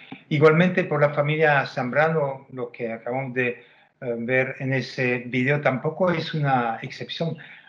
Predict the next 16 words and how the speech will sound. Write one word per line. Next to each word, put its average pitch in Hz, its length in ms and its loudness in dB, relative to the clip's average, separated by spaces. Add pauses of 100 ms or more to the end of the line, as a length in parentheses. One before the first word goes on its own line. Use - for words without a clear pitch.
Hay 131 260 -2
muchísimas 156 720 0
y 135 40 -2
muchísimas 143 600 0
familias 135 580 4 (300)
que 139 140 0
se 143 120 0
ven 131 220 4
afectadas 127 580 2
de 131 80 0
una 120 200 2
forma 131 600 -2 (280)
o 131 360 -2 (100)
de 123 480 -2
otra, 110 360 -10
¿no? 113 240 -10